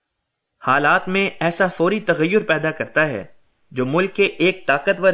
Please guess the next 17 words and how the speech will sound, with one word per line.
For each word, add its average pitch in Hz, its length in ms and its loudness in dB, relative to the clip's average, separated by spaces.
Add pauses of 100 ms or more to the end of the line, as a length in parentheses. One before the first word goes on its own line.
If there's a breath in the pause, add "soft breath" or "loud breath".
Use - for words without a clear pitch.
حصے 180 220 -2
کو 175 180 0
ناقابل 139 560 0
برداشت 127 480 0
نقصان 131 360 -4
پہنچا 131 340 -2
دیتا 117 340 0
ہے 123 120 -2 (880)
اور 185 100 4
وہ 202 140 4
مقابلے 175 480 2
کے 196 160 2
لیے 147 260 -2
تیار 123 360 0
ہو 117 140 -4
جاتا 104 340 -2
ہے۔ 87 120 -10